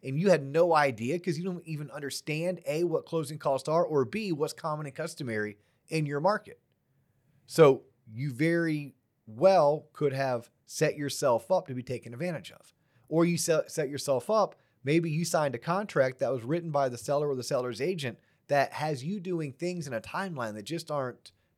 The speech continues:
feasible. Three day for a home inspection, five day for an appraisal, seven days for a loan approval. All those are doable, but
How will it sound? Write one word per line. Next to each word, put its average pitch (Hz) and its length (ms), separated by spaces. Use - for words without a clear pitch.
feasible. 185 540
Three 160 180
day 147 220
for 139 180
a 127 60
home 139 260
inspection, 117 560
five 131 320
day 135 160
for 135 160
an 123 80
appraisal, 120 640
seven 139 340
days 127 300
for 117 440
a 113 460
loan 143 240
approval. 98 500
All 208 180
those 190 240
are 139 140
doable, 117 920
but 120 280